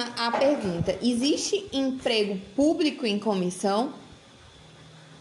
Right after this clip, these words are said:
Não cargo, emprego público em comissão. Existe. Existe,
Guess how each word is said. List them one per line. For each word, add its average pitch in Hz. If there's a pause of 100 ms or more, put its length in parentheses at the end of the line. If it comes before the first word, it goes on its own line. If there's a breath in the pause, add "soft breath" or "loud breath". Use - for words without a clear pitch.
(560 loud breath)
Não 262
cargo, 190
emprego 254
público 269
em 285
comissão. 277 (1200)
Existe. 247 (520 loud breath)
Existe, 330